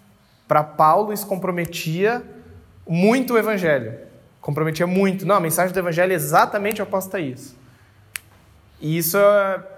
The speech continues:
Pedro que andou com Jesus não percebeu. Até porque Pedro não teve ensinos diretos tantos quanto, é, quanto, quanto Paulo não, mas Pedro não teve ensinos diretos sobre como agir no caso de estar com gentios e judeus. Ele não teve isso, ele era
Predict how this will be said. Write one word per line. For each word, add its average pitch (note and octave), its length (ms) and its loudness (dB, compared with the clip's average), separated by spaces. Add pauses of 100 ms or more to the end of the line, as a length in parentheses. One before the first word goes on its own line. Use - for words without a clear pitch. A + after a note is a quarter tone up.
(220)
Pedro G#3+ 260 2
que G3 100 -4
andou F3+ 160 -2
com E3 140 -6
Jesus E3 300 -4
não G3 100 -6
percebeu. D3+ 640 -4 (440)
Até D3+ 220 -2
porque E3 180 -4
Pedro E3+ 260 -2
não F#3+ 140 -4
teve G#3 460 -2
ensinos E3+ 420 -6
diretos D#3 460 -4
tantos E3 320 -6
quanto, D#3 340 -8
é, C3 160 0
quanto, C3+ 460 -8 (540)
quanto C#3 220 -6
Paulo G3 260 0
não, E3+ 120 -2
mas C#3+ 200 -4
Pedro E3+ 300 -6
não F#3+ 100 -8
teve F#3+ 160 -4
ensinos F3+ 280 -8
diretos D#3 300 -4
sobre D#3+ 160 -10
como G#3 300 -4
agir E3+ 260 -4
no F#3+ 120 -8
caso F3 520 -4 (320)
de C#3+ 80 -10
estar D#3 220 -2
com D#3+ 120 -8
gentios D#3 420 -6
e D#3+ 60 -6
judeus. C3+ 560 -6
Ele C#3+ 80 -10
não F3+ 120 -10
teve G#3+ 280 -4
isso, C#3 220 -6
ele C#3 140 -4
era D3 520 -6